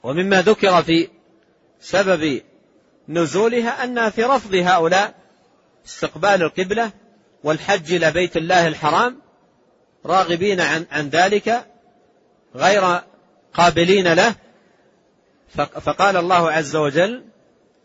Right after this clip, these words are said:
في إبطال ما هم عليه: "ومن يرغب عن ملة إبراهيم إلا من سفه نفسه".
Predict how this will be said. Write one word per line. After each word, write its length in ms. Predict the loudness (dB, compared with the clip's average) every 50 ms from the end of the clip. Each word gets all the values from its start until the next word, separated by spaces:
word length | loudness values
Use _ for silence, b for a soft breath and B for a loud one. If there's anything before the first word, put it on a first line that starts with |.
| _ _ -8
في 160 | -4 -2 -2
إبطال 440 | -2 -2 0 2 2 2 2 2 0
ما 80 | 2 2
هم 220 | 2 0 0 -2
عليه: 380 | 0 0 2 2 2 0 -2 -4 -10 _ _ _ _ _ _
"ومن 220 | -4 -4 0 0 0
يرغب 500 | 2 2 2 2 0 2 0 -2 0 0
عن 280 | -2 -2 -4 -6 -4
ملة 300 | -4 -4 -2 0 -2 0 0 0
إبراهيم 600 | 0 0 0 2 2 4 4 4 2 0 -4 -6 -6
إلا 240 | -8 -4 -2 -2 0
من 160 | 0 -2 -4
سفه 340 | -2 -4 -4 -4 -2 -4 -2
نفسه". 360 | -2 -4 -6 -6 -12 -16 -16